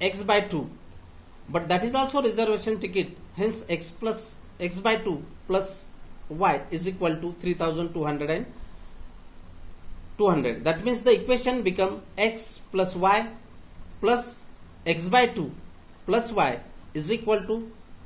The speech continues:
three thousand two hundred. By solving these two equations, we get the full fare, that means the value of X is rupees two thousand one hundred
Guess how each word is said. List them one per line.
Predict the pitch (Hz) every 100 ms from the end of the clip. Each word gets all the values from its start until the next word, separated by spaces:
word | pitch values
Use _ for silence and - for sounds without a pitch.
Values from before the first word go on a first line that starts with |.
| - -
three | 196
thousand | 170 143 170 196 175
two |
hundred. | 139 127 110 104 - - - - -
By | 147 147
solving | 165 151 190 220
these | 214 202
two | - 220 220 - - - - - - - - - - - - -
equations, | 147 160 214 208 180 135 - - - - - -
we | 151 180
get | 190 214 - - - - - - - - - - - -
the | - 160
full | - 233 -
fare, | 190 139 139
that | 143 147
means | 175 180 - 156
the |
value | 151 156 190
of | 190
X | 185 143 - - - - -
is | 170 170 185
rupees | 160 170 170 - - - - - - - - - - - - - - -
two | 220
thousand | 214 202 185 175
one | 156
hundred | 156 139 127 120